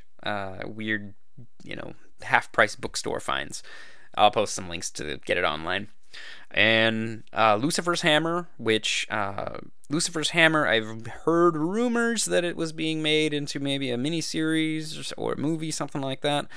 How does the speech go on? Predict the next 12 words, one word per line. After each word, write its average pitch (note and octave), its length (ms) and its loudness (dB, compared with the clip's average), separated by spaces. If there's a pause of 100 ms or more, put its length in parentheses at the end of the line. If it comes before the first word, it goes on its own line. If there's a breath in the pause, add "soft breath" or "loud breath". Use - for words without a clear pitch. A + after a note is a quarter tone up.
(280 loud breath)
This C3+ 260 0
would D3 100 -8
be D3+ 120 -2
a C#3 40 2
super C#3+ 400 -4
cool, C3+ 480 -2 (540)
uh, B2 260 -2
movie C3+ 380 0
to - 180 -4
be C3+ 120 -2
made, C3 380 0
right? C#3 240 0